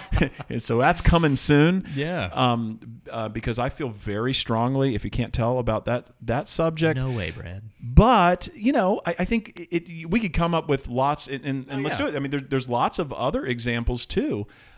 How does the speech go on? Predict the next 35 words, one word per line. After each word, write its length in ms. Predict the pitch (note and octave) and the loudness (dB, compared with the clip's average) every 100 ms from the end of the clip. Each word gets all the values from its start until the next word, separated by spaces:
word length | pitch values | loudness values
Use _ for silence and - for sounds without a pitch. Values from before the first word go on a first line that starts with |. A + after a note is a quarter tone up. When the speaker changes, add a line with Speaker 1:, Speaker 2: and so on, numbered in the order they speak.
| - | -6
Speaker 1:
of, 360 | B2+ B2 A2+ B2+ | -2 -2 -4 -8
of 220 | C#3 A#2 | -6 -4
looking 280 | A#2+ D#3 F#3 | -2 -2 -4
at 60 | D#3+ | -6
Scripture 340 | - C3+ B2+ D#3 | -4 -4 -4 -6
and 180 | C3+ | -6
things 240 | C3 D3+ C#3+ | -4 -6 -4
that 180 | C#3 - | -6 -6
you 220 | B2 G2 - _ _ _ _ - G#2+ | -8 -8 -18 _ _ _ _ -18 -8
read 380 | G#2+ B2+ C#3+ D3 - - | -4 0 -2 -4 -10 -4
right 180 | C#3 - | 2 4
past. 240 | - - | 4 2
How 100 | F3+ | 0
about 260 | F3 G3 F#3+ | 0 0 0
this? 300 | A#3 - - _ _ - | -2 -4 -12 _ _ -8
Let, 260 | E3 - | -6 -6
I 120 | - E3 | -8 -4
always 260 | F#3 D3 | -2 -2
like 140 | B2+ B2+ | -4 -4
starting 260 | G#2+ A2 | -6 -6
at 60 | G#2+ | -8
the 60 | |
beginning, 360 | G2+ G#2 A#2 G2+ | -8 -6 -6 -6
right? 240 | F2 G#2 - | -8 -10 -8
Chapter 440 | - C#3+ D#3 - D#3 | -6 -2 -4 -4 -8
one 560 | A2 A2+ B2+ G#2+ F#2 - - | -4 -4 -4 -6 -8 -12 -8
of, 480 | G#2+ G2+ G2 - _ _ _ | -4 -6 -8 -20 _ _ _
of 120 | G#2+ | -10
Genesis. 640 | G#2+ A#2+ C3+ - D#2 - - - - - - | -2 -2 -2 -6 -10 -12 -14 -18 -20 -20 -12
You 100 | - | -4
know, 240 | B2 B2 - _ _ | -2 -2 -6 _ _
in 280 | C#3 E3 G#3 | -4 -2 -2
the 80 | F3 | -2
beginning, 800 | C3 A2+ A2+ C#3+ D3+ A2 G2+ G#2 - _ _ G2+ A2+ | -4 -4 -2 0 -2 -2 -6 -8 -14 _ _ -20 -8
God 680 | A2+ B2+ C3 G#2 F2 F2+ A2 | 0 4 4 2 -2 -8 -10